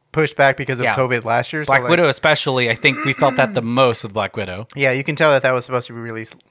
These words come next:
Speaker 1: last year.
Speaker 2: Yeah.
Speaker 1: Same thing goes for Eternals, I think, too, I think, at one point.
Speaker 2: Yeah. Well, let's go around the horn and give our final thoughts on No Way Home.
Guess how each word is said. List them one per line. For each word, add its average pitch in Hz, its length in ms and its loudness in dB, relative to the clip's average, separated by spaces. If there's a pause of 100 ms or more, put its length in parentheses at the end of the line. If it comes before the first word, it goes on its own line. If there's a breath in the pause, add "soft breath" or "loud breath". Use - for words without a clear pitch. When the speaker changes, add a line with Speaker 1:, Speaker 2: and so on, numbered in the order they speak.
Speaker 1:
last 120 300 -6
year. 82 240 -18 (120)
Speaker 2:
Yeah. 110 140 -8
Speaker 1:
Same 165 200 -6
thing 196 100 -6
goes 196 100 -4
for 190 160 -2
Eternals, 175 380 -8
I - 20 -20
think, 135 160 -8
too, 233 160 -14
I 214 40 -14
think, 160 140 -12
at 139 80 -8
one 131 140 -10
point. 131 160 -10 (380)
Speaker 2:
Yeah. 202 220 2 (400)
Well, 156 200 0
let's 185 200 0
go 269 100 -2
around 240 140 0
the 208 60 -2
horn 190 160 0
and 175 60 -8
give 180 100 -4
our 175 100 2
final 180 240 0
thoughts 170 280 2
on 147 180 0
No 131 140 0
Way 120 200 -2
Home. 320 500 0